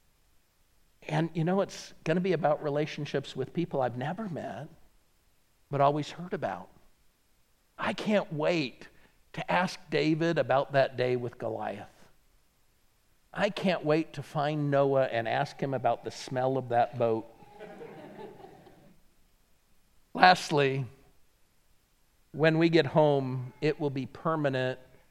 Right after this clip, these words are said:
not temporary. It'll be permanent, not temporary. Sometimes we feel insecure because so much of our world seems temporary.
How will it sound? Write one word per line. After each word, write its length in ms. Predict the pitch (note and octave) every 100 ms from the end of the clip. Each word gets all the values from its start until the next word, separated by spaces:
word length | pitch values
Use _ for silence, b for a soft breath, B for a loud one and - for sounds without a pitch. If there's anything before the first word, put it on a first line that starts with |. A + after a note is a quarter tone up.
| - _ - -
not 360 | C3 C3 -
temporary. 680 | B2+ A#2+ - A2 A#2+ A2 A2+ _ _ _ _ _ _ _ _ _ _ _ _ _
It'll 200 | - E3+
be 140 | E3+ E3+
permanent, 640 | - F#3 F3 D3 C3 C3 - - _ - _ _ -
not 320 | C#3 C3+ -
temporary. 600 | C#3+ B2 - A2+ G#2 G#2+ - _ - _ _ _ _ _ _ _ _ _ _ _ _ _ _ _ -
Sometimes 520 | G3+ F#3+ F3+ D3+ C3
we 160 | D3
feel 520 | C#3+ E3 E3 D3+ C#3 C#3
insecure 640 | D3 C#3+ - - F3+ C#3+ C3
because 380 | C3 - C3
so 180 | - D3+
much 240 | D3 C#3+ C#3
of 80 |
our 100 | C#3+
world 380 | C3+ C#3 C#3 B2
seems 300 | - B2+ B2
temporary. 680 | - C3+ - A#2+ C3 C3+ C3